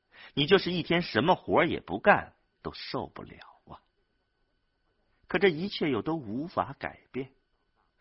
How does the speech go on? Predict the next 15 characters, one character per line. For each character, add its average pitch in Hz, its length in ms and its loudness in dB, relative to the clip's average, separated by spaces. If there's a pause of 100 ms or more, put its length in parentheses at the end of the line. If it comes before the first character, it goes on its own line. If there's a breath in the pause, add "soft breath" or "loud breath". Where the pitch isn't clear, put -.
(180 loud breath)
秀 139 240 6
莲 113 180 6
从 120 340 -4
小 69 240 -8
到 101 240 -2
大 92 300 2 (180 loud breath)
还 101 140 0
没 80 200 -6
有 101 140 -4
受 - 300 -6
过 - 180 -16
这 156 220 -8
样 - 280 -18
的 - 140 -20
罪， 120 220 -12